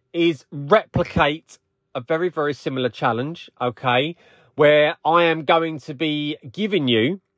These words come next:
okay, every single day a tip, okay, and a task to implement, all right, so that you can level up your recruitment for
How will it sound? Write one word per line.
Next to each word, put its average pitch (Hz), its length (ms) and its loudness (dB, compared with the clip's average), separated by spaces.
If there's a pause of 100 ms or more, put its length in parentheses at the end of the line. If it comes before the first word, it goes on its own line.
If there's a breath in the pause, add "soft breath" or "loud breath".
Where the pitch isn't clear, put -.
(200)
okay, 131 480 0
every 202 440 0
single 202 540 -2
day 147 380 2 (1200)
a - 80 -4
tip, - 480 0 (320)
okay, 143 400 2
and 143 160 -4
a 135 80 -6
task 170 840 -2 (440)
to 170 180 -6
implement, 156 720 0 (400)
all 123 140 -4
right, 151 420 -4
so 156 380 2
that 156 180 -10
you 156 560 0
can 147 200 -6
level 175 420 2
up 135 320 -2
your 160 340 4
recruitment 151 760 -2 (380)
for 131 680 4